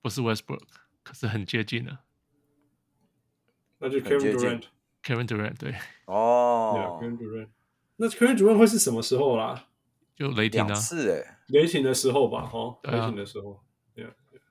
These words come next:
Speaker 1: OK。
Speaker 2: 哦。OK，
Speaker 1: 再来，
Speaker 2: 再来。
Speaker 1: 呃，LeBron James 是他选秀，他选秀那一年所有球员里面，他是得分、篮板跟助攻最多的，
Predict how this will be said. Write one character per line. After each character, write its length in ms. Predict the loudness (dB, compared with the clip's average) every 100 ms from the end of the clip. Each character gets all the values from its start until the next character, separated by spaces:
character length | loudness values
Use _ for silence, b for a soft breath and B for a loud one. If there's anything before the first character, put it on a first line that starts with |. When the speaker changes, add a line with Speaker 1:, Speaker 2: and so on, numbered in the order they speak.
| _ _ _ _ _ _ _ _ _
Speaker 1:
OK。 180 | -10 -10
Speaker 2:
哦。 320 | -10 -12 -12 -18 -20 _ _ _ _ _ -20 -8
OK， 280 | -2 -2 -2
Speaker 1:
再 120 | 0
来， 140 | 0
Speaker 2:
再 60 | 0
来。 120 | -2
Speaker 1:
呃， 720 | -2 0 0 0 0 -2 -6 -12 _ _ _ _ _ _ _ _ _ _ _ _
LeBron 420 | 0 4 6 6
James 180 | 4 2
是 140 | 2
他 360 | 6 6 6 4
选 300 | -2 -2 0
秀， 360 | 4 4 4 -2 -14 _ _ _
他 160 | -14 -14 _
选 280 | -4 -2 0
秀 180 | 2 4
那 160 | 4
一 100 | 2
年 460 | 2 -2 -4 -6 -16 _
所 300 | -8 0 4
有 140 | 4 4
球 200 | 2 0
员 120 | 0
里 100 | -4
面， 300 | -6 -6 -8 _ _ _ _ _ _ _
他 100 | -4
是 180 | -2 -4 _
得 180 | -2 -2
分、 400 | 2 0 0 -4
篮 280 | -4 -4 0
板 220 | 0 0
跟 180 | -2 -4
助 200 | -4 -6
攻 220 | -4 -6
最 180 | -6 -6
多 180 | -6 -10
的， 180 | -12